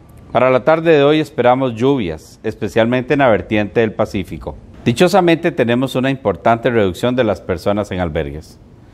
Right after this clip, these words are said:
Tuvimos un máximo de más de ochocientas cincuenta personas, sin embargo, hoy solamente ciento ochenta y siete se encuentran albergadas.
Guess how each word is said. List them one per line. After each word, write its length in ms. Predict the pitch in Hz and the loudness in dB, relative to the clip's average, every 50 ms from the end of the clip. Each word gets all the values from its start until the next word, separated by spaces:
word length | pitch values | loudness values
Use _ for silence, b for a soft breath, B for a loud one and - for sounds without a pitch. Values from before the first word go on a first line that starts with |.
| B B B - | B B B 0
Tuvimos 440 | - 113 127 139 147 165 160 - | 2 4 4 4 4 2 0 0
un 120 | 156 143 143 | 0 2 2
máximo 480 | 139 135 139 - - 156 143 143 120 | 2 2 2 0 -2 -4 -2 0 0
de 60 | 107 101 | 0 0
más 220 | 101 107 110 110 | 0 0 0 0
de 80 | 127 127 | -2 -4
ochocientas 580 | 120 - - 92 - - 101 98 85 110 104 | -4 -6 -8 -10 -8 -8 -8 -6 -6 -8 -8
cincuenta 560 | - 101 87 - 92 87 80 - - 101 - B B B B B B - | -8 -8 -8 -6 -6 -8 -6 -4 -6 -6 -6 B B B B B B -2
personas, 540 | - 123 120 240 - 196 175 127 98 87 - | 0 0 0 2 2 2 4 4 2 -2 -4
sin 140 | - 92 92 | -6 -6 -4
embargo, 520 | 90 90 90 107 107 107 104 120 135 B B B B B B - | -4 0 2 2 2 2 0 -2 -6 B B B B B B 0
hoy 180 | 131 139 147 | 2 2 2
solamente 720 | 139 - 143 139 147 151 139 143 139 131 131 - 147 139 B B B B | 0 0 0 0 2 2 2 0 -2 -2 -2 -4 -4 -4 B B B B
ciento 420 | - - - 185 180 185 175 180 151 | -20 -8 -2 0 0 0 0 -2 -4
ochenta 340 | - - 120 107 - 104 98 | -2 -2 -4 -2 -2 -2 -4
y 60 | 92 | -2
siete 300 | - 147 147 147 - 143 | 0 0 -2 -2 -2 -8
se 160 | - - 104 | -8 -6 -6
encuentran 460 | 95 92 85 - 110 110 98 117 107 | -6 -4 -4 -4 -4 -2 -2 -2 -2
albergadas. 760 | 101 98 90 92 87 82 82 78 73 76 90 - - - | -2 0 0 -2 -2 0 -2 -2 -2 -4 -8 -14 -20 -20